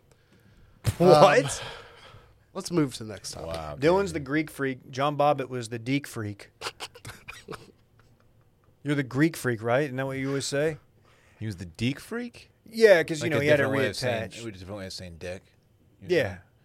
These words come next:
Speaker 3: know?
Speaker 2: Yeah, close.
Speaker 3: What, what if everyone just knew you as a guy who got his dick cut off? Like, that's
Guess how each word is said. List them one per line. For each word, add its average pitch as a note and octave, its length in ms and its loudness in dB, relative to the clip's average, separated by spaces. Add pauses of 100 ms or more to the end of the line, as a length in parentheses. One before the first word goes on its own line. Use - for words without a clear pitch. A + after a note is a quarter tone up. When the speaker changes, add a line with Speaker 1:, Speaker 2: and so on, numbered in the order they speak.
(1040)
Speaker 3:
know? - 100 -12
Speaker 2:
Yeah, F3 240 -2
close. - 420 -10 (840)
Speaker 3:
What, C#3 160 -8
what C#3 180 -4
if D#3 140 -8
everyone C3+ 300 -6
just G2+ 140 -10
knew A2 100 -6
you G#2+ 140 -6
as E2+ 100 -8
a F2+ 60 -10
guy F2+ 180 -4
who F2+ 100 -6
got F2+ 100 -4
his D2+ 120 -10
dick E2 240 -12
cut E2 200 -10
off? C#2+ 240 -10
Like, F2+ 120 -10
that's G#2 240 -10